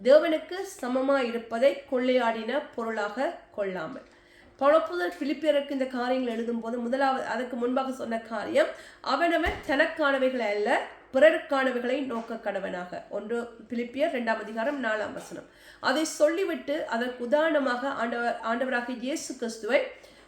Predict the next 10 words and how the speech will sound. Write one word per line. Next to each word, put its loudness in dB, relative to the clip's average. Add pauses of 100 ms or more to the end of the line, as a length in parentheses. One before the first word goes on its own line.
பவுல் 4
அப்போஸ்தலர் -2
நமக்கு -4 (140)
உதாரணமாக -2
காட்டுகிறார். -10 (540)
அவர் 2 (380)
தேவனுடைய 6 (100)
ரூபமா 4
இருந்தும் -2 (380)
தேவனுக்கு 4